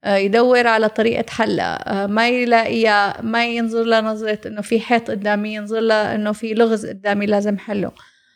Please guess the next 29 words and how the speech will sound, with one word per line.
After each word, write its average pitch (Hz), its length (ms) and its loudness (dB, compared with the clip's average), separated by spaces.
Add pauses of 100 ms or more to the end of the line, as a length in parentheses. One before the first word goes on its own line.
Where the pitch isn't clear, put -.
(160)
آه، 196 180 4
ينظر 208 340 -2
لها 220 180 2
نظرة 214 380 -2
فرصة - 560 -2 (180)
للتعلم، 208 760 0
للارتقاء. 208 680 -6 (520)
بدك 226 220 0
تعود 294 400 4
مخك 285 600 0
إنه 254 640 0 (180)
الباترن 294 760 0
الجديد 233 540 -2
اللي، 196 400 -14 (120)
اللي 214 200 -2
يتخذه 220 520 0
ب-، 196 160 -4
ب-، 208 600 -4
ب-، 202 440 -2 (140)
problem 254 360 2
solving، 214 520 -2 (680)
خلينا 208 360 2
نقول، 220 320 -4
أو 190 480 0
بالمايند 196 760 -2
سيت، 277 240 0
إنه 226 160 -4
يكون 254 340 -2
أم-، 220 260 -4